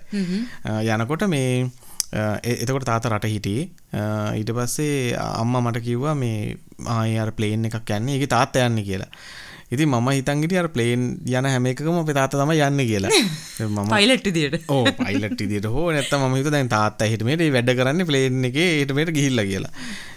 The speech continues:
Speaker 2: ඉතින් ඕක මේ සෑහෙන්න කල්, ඒ කියන්නේ තාත්තා මේ ලංකාවට ආවේ මම මේ ඉස්කෝලේ යන්න මේ පටන් ගත්තාම. ඉතින් ඒ, ඒ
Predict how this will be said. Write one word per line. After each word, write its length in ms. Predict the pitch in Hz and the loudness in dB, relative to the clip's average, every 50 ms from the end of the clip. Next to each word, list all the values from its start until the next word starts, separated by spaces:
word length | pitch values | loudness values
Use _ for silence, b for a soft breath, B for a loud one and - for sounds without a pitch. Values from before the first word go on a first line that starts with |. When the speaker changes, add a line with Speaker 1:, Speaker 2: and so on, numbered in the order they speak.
| B B | B B
Speaker 2:
ඉතින් 300 | - 123 123 160 160 147 | -6 -2 0 2 2 2
ඕක 200 | 123 113 117 131 156 139 | 2 2 2 0 0 0
මේ 220 | 120 107 101 101 | 0 0 -2 -2
සෑහෙන්න 420 | - - 98 101 110 117 123 135 | -2 -2 -2 -2 0 0 -2 -2
කල්, 160 | 131 143 131 110 | -2 -2 -2 -2
ඒ 60 | 104 | -2
කියන්නේ 180 | 104 101 98 | -2 -4 -4
තාත්තා 480 | 95 95 95 98 101 - - - 107 101 - - | -2 -2 -2 -2 -4 -4 -4 -4 -4 -4 -4 -6
මේ 340 | - 113 104 98 98 101 98 | -6 -4 -4 -4 -4 -4 -4
ලංකාවට 440 | 101 101 101 101 104 101 101 98 98 98 101 - - - | -2 -2 -2 -2 -2 -2 -2 0 -2 -2 -4 -4 -4 -4
ආවේ 240 | 110 104 104 107 104 | -2 -2 -2 -2 -2
මම 220 | 104 98 101 101 - - - - | -2 -4 -4 -6 -6 -8 -10 -8
මේ 200 | - 107 101 98 - 107 | -6 -6 -6 -6 -6 -6
ඉස්කෝලේ 380 | 104 - - - 110 107 104 | -8 -6 -4 -4 -2 -2 -2
යන්න 200 | 101 104 104 101 - - - - - 113 117 113 113 | -2 -2 -2 -4 -6 -10 -16 -20 -18 -12 -8 -6 -4
මේ 260 | 110 107 101 101 101 | -4 -2 -2 -4 -4
පටන් 280 | 104 107 - 104 104 | -4 -4 -4 -2 -2
ගත්තාම. 420 | 101 98 - - - 110 123 156 170 | -2 -4 -6 -4 -6 -4 -4 -4 -4
ඉතින් 180 | 151 147 139 | -4 -2 -2
ඒ, 160 | 131 123 120 117 117 | 0 0 -2 0 -2
ඒ 280 | 113 117 120 120 131 | -2 0 0 -2 -4